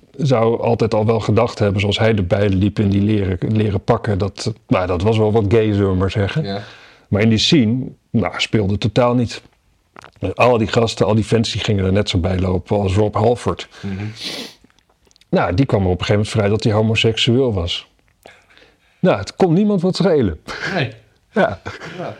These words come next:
Speaker 1: Kon niemand wat schelen. Als een collega-artiest, eh, ja, prima, ja, dat moet hij weten. En, en dat zou met voetballerij wel eens net zo kunnen zijn. Kijk, de, de, ja, natuurlijk, er wordt,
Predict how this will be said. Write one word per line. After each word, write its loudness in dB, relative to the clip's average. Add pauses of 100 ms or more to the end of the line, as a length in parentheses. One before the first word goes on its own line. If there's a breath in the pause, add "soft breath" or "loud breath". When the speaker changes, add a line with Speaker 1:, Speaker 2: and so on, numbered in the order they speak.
(160)
Speaker 1:
Kon 0
niemand 2
wat 0
schelen. 2
Als 2
een 0
collega-artiest, 0
eh, 2
ja, 2
prima, 0
ja, 0
dat 2
moet 2
hij 0
weten. 2
En, 4 (840 loud breath)
en 0
dat 2
zou 4
met 0
voetballerij 2
wel 2
eens 0
net 2
zo 2
kunnen 2
zijn. 0
Kijk, -2
de, -2
de, -2 (220)
ja, -4
natuurlijk, -2
er 0
wordt, -4